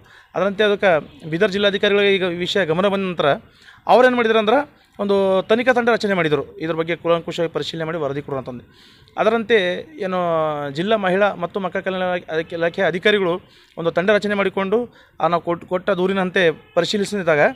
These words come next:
ಅವರು ಹೇಳಬೇಕಾದ್ರೆ ಆ ಆಹಾರ ಪದಾರ್ಥ ಸಾಗಣೆ ಮಾಡೋದಂಥ ಟೆಂಡರ್ನೂ ಆಗಿಲ್ಲ, ಆಹಾರ ಪದಾರ್ಥಗಳು ಕಳ್ಳ ಸಾಗಾಣಿಕೆ ಆಗ್ತಾ ಇದ್ದಾವೆ. ಮತ್ತು ಇದಕ್ಕೆ ಏನು ಪೂರ ಸಂಪೂರ್ಣ ಬೇಜವಾಬ್ದಾರಿ ಇದ್ದರು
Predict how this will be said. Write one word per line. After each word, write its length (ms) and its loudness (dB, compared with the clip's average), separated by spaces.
ಅವರು 500 4
ಹೇಳಬೇಕಾದ್ರೆ 920 2
ಆ 460 2
ಆಹಾರ 180 6
ಪದಾರ್ಥ 360 2
ಸಾಗಣೆ 360 0
ಮಾಡೋದಂಥ 320 -2
ಟೆಂಡರ್ನೂ 320 0
ಆಗಿಲ್ಲ, 300 2
ಆಹಾರ 240 4
ಪದಾರ್ಥಗಳು 840 2
ಕಳ್ಳ 120 4
ಸಾಗಾಣಿಕೆ 500 0
ಆಗ್ತಾ 320 4
ಇದ್ದಾವೆ. 600 -2
ಮತ್ತು 180 -4
ಇದಕ್ಕೆ 300 -2
ಏನು 280 -4
ಪೂರ 120 0
ಸಂಪೂರ್ಣ 460 0
ಬೇಜವಾಬ್ದಾರಿ 540 0
ಇದ್ದರು 180 2